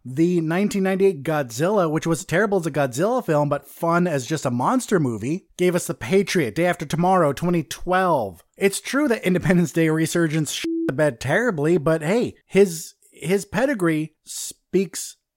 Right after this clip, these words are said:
volumes about him. The writer, no one big, someone named Wes Took, who was a writer for Colony,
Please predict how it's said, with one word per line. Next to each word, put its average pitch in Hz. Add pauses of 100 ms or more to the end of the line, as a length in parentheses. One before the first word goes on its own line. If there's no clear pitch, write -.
(140)
volumes 151
about 104
him. - (160)
The 151
writer, 240
no 220
one 285
big, 131
someone 196
named 180
Wes 147 (100)
Took, - (140)
who 165
was 160
a 156
writer 156
for 135
Colony, 175